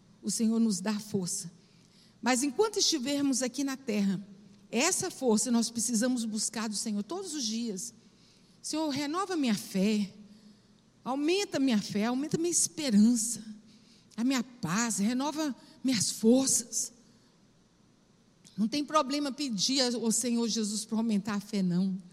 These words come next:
Uma vez um homem chegou para Jesus e falou para ele, pediu para ele que ele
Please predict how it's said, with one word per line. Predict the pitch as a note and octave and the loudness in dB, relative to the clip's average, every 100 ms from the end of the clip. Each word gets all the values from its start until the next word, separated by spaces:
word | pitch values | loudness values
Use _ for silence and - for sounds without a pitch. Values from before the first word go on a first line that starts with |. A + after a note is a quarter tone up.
| - - - - _ | -20 -20 -20 -20 _
Uma | G3 | -2
vez | G#3 B3 B3 | 0 2 2
um | A#3+ | 2
homem | B3+ B3 | 2 2
chegou | - B3 A3 B3 | 2 2 4 2
para | A#3+ A3+ A3+ G#3 | 2 0 0 0
Jesus | F#3 G3+ G#3 F3 G#3 B3+ A3 | 0 2 2 0 0 0 0
e | A3 | -2
falou | - G#3 A3 | 0 0 0
para | G#3 G3+ | -2 -2
ele, | G3 A#3 A#3 G#3+ | -2 -2 -2 -4
pediu | - B3+ G#3 A#3 | -4 -4 0 0
para | A3+ | 0
ele | G#3+ A3 | -2 -2
que | A3 | -2
ele | A3+ A3+ G3 | -2 -2 -4